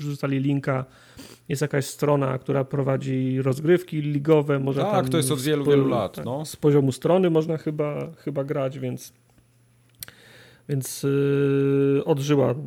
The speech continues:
Speaker 1: was miłość do se-, Sensible World of Soccer.
Speaker 2: No i dobrze, o to chodziło.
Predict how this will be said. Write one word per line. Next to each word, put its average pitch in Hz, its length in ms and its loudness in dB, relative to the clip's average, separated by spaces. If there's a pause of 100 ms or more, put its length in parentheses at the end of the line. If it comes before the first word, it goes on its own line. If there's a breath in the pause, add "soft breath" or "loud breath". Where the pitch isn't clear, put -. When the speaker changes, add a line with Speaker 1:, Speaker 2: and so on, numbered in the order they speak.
(220)
Speaker 1:
was 131 340 -6
miłość 127 320 2
do 131 240 -6
se-, 143 520 -6
Sensible 139 520 -8
World 143 220 -8
of - 100 -10
Soccer. - 400 -8
Speaker 2:
No 254 100 -10
i 339 40 -10
dobrze, 117 320 -4
o 113 40 -2
to 123 120 -10
chodziło. 120 480 -8